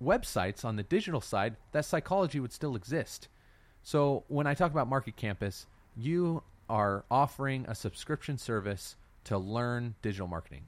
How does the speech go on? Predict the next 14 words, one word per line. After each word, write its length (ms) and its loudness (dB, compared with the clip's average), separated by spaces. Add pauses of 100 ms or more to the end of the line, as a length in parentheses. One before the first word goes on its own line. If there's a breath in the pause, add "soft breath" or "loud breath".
(120)
S 200 -4
E 120 -2
O. 300 0 (480)
Uh, 340 -2 (120)
wh-, 200 -18
what 180 -4
are, 180 -2
what 160 -6
are 40 -6
the 140 -6
other 140 -8
courses 420 -12
you 80 -14
got? 240 -12